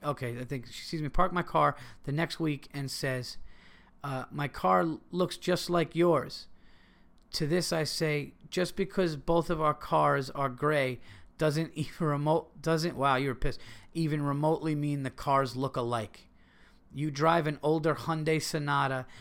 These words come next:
and I drive a two thousand fifteen Acura T L X. That's like comparing Spam,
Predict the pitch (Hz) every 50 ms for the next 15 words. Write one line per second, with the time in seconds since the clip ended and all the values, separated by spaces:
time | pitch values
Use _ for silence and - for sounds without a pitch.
0 | - - - - 143 131 135 139 151 143 135 151 151 147 147 139 139 135 - -
1 | 175 160 143 170 160 156 151 151 143 - - - 160 139 - - - 160 151 147
2 | 143 143 147 147 - - 147 143 139 135 123 - - - - - - 170 151 147
3 | 135 131 131 127 123 113 117 - - - - - - - - - - - - -
4 | - - - - - - - 175 175 - - 185 185 180 175 - - 175 160 -
5 | - 180 175 165 160 160 160 151 - - - - - - 175 160 170 175 175 180
6 | 180